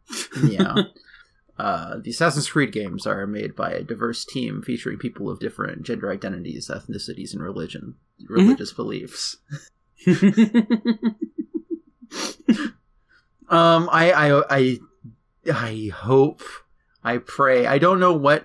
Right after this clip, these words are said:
Speaker 1: this will look like because, you know, normally Ubisoft is, like, for sure, like, on the stage, they do the thing.
Speaker 2: Mm-hmm.
Speaker 1: So I don't know what they're gonna do now that they, are they going to have a stage anyways? Is it gonna be, like, the Fan Fest?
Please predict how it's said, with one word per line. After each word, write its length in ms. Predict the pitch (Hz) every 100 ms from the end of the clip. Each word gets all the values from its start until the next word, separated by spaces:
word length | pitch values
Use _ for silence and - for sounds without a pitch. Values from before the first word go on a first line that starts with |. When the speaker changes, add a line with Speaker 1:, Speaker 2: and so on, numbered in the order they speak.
| 135
Speaker 1:
this 200 | 135 123
will 220 | 120 113
look 180 | 127 -
like 320 | 156 160 -
because, 520 | 123 127 123 120 113
you 100 | 120
know, 80 | 113
normally 380 | 117 131 131 127
Ubisoft 580 | 120 120 117 123 120 131
is, 160 | 113
like, 180 | 117 110
for 240 | - 120 117
sure, 400 | - 117 113 110
like, 140 | 110 -
on 300 | 113 113 110
the 80 | 117
stage, 400 | - 117 104 117
they 120 | 113
do 200 | 117 113
the 120 | 113
thing. 480 | - 123 127 135 143 _ _ -
Speaker 2:
Mm-hmm. 640 | 151 143 120 87 78 71 - _ _ _ _ _
Speaker 1:
So 160 | - 131
I 60 |
don't 200 | 131 160
know 120 | 151
what 140 | 151 147
they're 100 | 139
gonna 240 | 131 127
do 160 | 120 135
now 140 | 127
that 140 | 123 131
they, 200 | 123 - 131
are 180 | 127 123
they 120 | 127
going 200 | 135 123
to 80 | 117
have 220 | 123 127
a 60 |
stage 280 | - 135 120
anyways? 440 | 120 127 135 139 123
Is 80 |
it 80 | 117
gonna 220 | 123 123
be, 180 | 110 120
like, 160 | 117 110
the 100 | 113
Fan 280 | 117 117 120
Fest? 520 | 135 139 - -